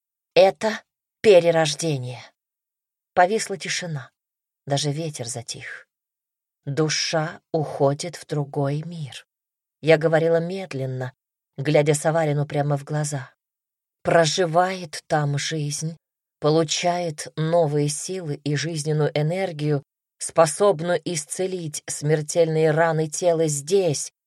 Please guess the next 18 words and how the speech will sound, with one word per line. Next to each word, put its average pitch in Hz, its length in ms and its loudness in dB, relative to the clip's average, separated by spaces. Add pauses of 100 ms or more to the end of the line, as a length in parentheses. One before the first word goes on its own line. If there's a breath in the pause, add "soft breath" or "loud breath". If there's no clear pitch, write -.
(160)
в 147 160 2
этом 180 360 2
мире, 156 420 -4 (160)
а 156 100 2
потом 175 640 4 (420)
возвращается. 165 1120 0 (560)
Но 175 220 0
это 185 260 4
под 175 220 4
силу 190 360 -2
только 175 380 -2
тем, 165 400 -4
кто - 320 -2
унаследовал 170 880 2 (360)
особую 196 640 4
магию 185 640 -2
де 160 160 2
Марданов. 160 720 -2